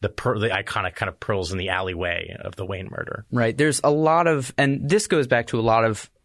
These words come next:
Speaker 2: uh, of Lindelof's other works, as he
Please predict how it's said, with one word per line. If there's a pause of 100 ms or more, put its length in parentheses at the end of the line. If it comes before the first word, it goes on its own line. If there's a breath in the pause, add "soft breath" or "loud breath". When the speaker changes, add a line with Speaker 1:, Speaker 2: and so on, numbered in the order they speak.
(240)
Speaker 2:
uh, (160)
of
Lindelof's
other
works,
as
he